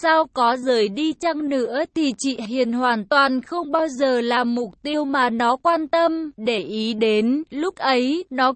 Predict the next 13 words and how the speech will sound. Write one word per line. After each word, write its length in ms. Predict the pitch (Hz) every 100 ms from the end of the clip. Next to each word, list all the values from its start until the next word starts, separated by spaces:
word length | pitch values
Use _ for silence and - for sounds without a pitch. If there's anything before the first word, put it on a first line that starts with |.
| -
cứ 160 | 277
mãi 460 | 277 285 208 170 285 262
vọng 200 | 320 - _
tưởng 320 | 240 226 196
đến 260 | 208 226 269
Mỹ 180 | 277 -
Thanh. 460 | 320 330 311 302 277 _ _ _ 247
Một 280 | 269 277
bạn 340 | 247 269 160 202
gái 380 | 220 208 208 254
học 200 | 247 - -
cùng 280 | 269 240
lớp 260 | 240 285 381